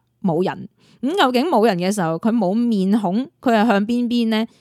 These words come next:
嗱，都有方向嘅。你睇一隻蝴蝶而家做緊乜？即係蝴蝶咧停咗喺朵花度。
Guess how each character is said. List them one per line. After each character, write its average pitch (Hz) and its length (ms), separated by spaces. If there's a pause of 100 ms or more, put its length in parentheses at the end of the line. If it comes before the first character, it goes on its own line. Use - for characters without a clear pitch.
(120)
嗱， - 120
都 339 100
有 381 160
方 311 220
向 214 240
嘅。 165 280
你 190 140
睇 277 140
一 302 40
隻 269 80
蝴 147 280
蝶 185 220
而 196 80
家 208 120
做 160 160
緊 151 80
乜？ 175 140 (400)
即 370 120
係 370 120
蝴 185 260
蝶 214 140
咧 359 220 (160)
停 160 280
咗 196 140
喺 226 140
朵 180 180
花 190 300
度。 139 200